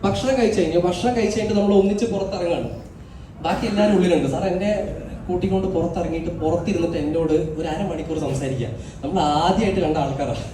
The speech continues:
ഒരു പത്ത് മിനിറ്റ് സംസാരിച്ചുള്ളൂ. ആ സാർ അരമണിക്കൂർ സംസാരിച്ചെന്ന് പറഞ്ഞാൽ ഈ പറഞ്ഞ, സാർ നേരത്തെ പറഞ്ഞ പതിനഞ്ച് പ്രൊജക്ട്സിനെ പറ്റി സംസാരിച്ചു. ഈ പറഞ്ഞ പോലെ നമുക്ക് സമൂഹത്തിന് വേണ്ടി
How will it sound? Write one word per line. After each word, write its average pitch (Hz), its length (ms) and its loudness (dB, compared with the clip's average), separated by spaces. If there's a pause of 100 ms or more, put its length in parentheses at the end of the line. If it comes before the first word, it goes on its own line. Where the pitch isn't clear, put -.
(600)
ഒരു 196 80 4
പത്ത് 190 380 2
മിനിറ്റ് 220 260 4
സംസാരിച്ചുള്ളൂ. 175 580 4
ആ 208 340 2
സാർ 196 200 0
അരമണിക്കൂർ 202 600 0
സംസാരിച്ചെന്ന് 190 540 2
പറഞ്ഞാൽ 160 540 0 (420)
ഈ 240 200 -2
പറഞ്ഞ, 190 200 0
സാർ 185 180 2
നേരത്തെ 196 440 2
പറഞ്ഞ 175 180 4 (120)
പതിനഞ്ച് 180 400 2
പ്രൊജക്ട്സിനെ 160 480 0
പറ്റി 160 160 -2
സംസാരിച്ചു. 139 460 -2 (460)
ഈ 156 80 -4
പറഞ്ഞ 160 180 -4
പോലെ 151 240 -2
നമുക്ക് 151 220 -4 (400)
സമൂഹത്തിന് 202 560 2
വേണ്ടി 190 420 4